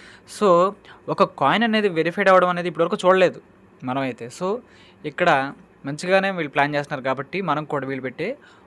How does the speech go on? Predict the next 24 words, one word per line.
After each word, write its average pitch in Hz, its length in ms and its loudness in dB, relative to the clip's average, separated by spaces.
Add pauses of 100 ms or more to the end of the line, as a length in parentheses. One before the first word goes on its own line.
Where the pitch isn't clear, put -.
(120)
రూల్స్కి 208 640 0
కొంచెం 160 380 -6 (160)
పాటించినట్లయితే 143 680 -2 (100)
మంచి 143 180 -4
ఇన్‌కమ్ 143 260 -4
అనేది 135 260 -2
ప్రతి 160 280 0
ఒక్కరికి 190 320 2
అండి, 113 200 -6
నాకనే 135 380 -4
కాదు, 151 160 2
ఎవరికని 139 300 -2
కాదు, 123 260 -6 (560)
ఇంటర్‌లింక్ 190 400 0
సంస్థలో 151 420 -4
ఉన్న 131 160 -6 (500)
అందరికీ 180 560 0
కూడా 165 160 4
వస్తుంది. 123 360 -4
కాకపోతే 135 460 -4 (500)
ఓపిక 202 580 4
కలిగి 139 480 -2
మైనింగ్ 135 400 -6
అయితే 143 120 -10